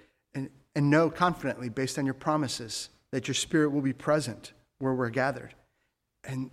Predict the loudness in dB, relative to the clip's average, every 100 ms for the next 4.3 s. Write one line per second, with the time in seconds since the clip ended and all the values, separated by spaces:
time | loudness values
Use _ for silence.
0 | -6 -4 -2 -2 -2 -4 -6 0 4 6
1 | 6 2 -2 -4 -8 -12 _ _ _ _
2 | 0 2 2 0 -2 -4 -6 -8 -8 -8
3 | -8 -10 -14 -10 -6 -4 -4 -4 -8 -10
4 | -8 -8 -10